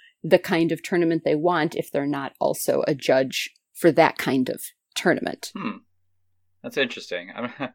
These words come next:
Speaker 2: <laughs> not sure if I'm too aware <laughs> of that.
Speaker 1: Yeah, I mean, it's, it, you know, and different people, you know, 'cause, you know,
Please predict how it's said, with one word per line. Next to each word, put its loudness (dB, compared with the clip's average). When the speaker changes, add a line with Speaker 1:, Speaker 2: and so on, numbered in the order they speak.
Speaker 2:
<laughs> -20
not 2
sure 4
if -2
I'm 2
too 0
aware 2
<laughs> -8
of -2
that. -14
Speaker 1:
Yeah, 12
I 12
mean, 10
it's, 4
it, 8
you 8
know, 6
and 6
different -2
people, 0
you 4
know, 2
'cause, -2
you 2
know, 2